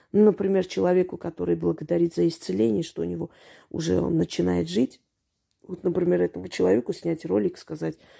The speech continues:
что ты всё равно помрёшь, не надо ни на что надеяться, это всё ерунда.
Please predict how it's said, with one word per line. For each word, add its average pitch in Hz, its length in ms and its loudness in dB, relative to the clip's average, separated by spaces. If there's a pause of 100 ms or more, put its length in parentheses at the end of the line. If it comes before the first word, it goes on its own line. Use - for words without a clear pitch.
(100)
что - 180 -20
ты 190 140 -2
всё 175 140 0
равно 165 240 4
помрёшь, 220 600 2
не 175 120 -4
надо 170 240 -2
ни 170 100 2
на 175 140 -2
что - 180 -12
надеяться, 196 680 -2
это - 120 -8
всё - 160 -8
ерунда. 170 520 0